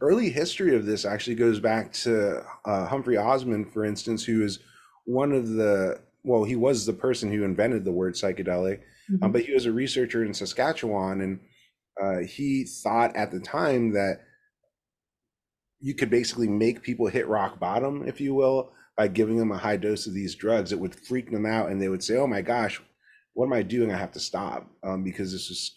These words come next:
Speaker 1: you know, terrible and scary, bad experience that I'm having." Um, but actually what he found was contrary to that, and much more like what Bill Wilson, who founded, uh, Alcoholics Anonymous, um,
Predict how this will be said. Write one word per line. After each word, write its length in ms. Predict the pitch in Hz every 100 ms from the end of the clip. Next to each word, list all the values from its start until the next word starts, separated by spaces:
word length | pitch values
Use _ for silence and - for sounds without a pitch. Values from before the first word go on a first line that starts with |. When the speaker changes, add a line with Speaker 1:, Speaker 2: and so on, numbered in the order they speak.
| -
Speaker 1:
you 140 | 104
know, 80 | 90
terrible 460 | - 104 107 95
and 100 | 87
scary, 400 | - - 98 95 90
bad 280 | 87 90
experience 540 | 78 - - 101 98 -
that 80 | 80
I'm 100 | 82
having." 540 | 95 101 80 80 80 _ _ _ _ _ -
Um, 300 | 92 90 87 _ _ _ _
but 220 | 117 117 -
actually 340 | 139 208 262
what 140 | 247 165
he 60 |
found 380 | 127 131 175 214
was 220 | 135 113
contrary 580 | 104 - 143 151 - 110
to 120 | 98
that, 300 | 95 92 92 -
and 320 | 101 98 92 _ _ -
much 360 | 117 143 -
more 480 | 143 135 135 127 120
like 340 | 110 110 101 101
what 380 | 110 107 101 - -
Bill 200 | - 131
Wilson, 460 | 120 147 175 - 107
who 140 | 104
founded, 440 | 107 107 104 98 92
uh, 100 | 90
Alcoholics 500 | 104 107 104 98 87
Anonymous, 680 | 98 139 196 175 107 98 - _ _ _ _ -
um, 360 | 101 95 90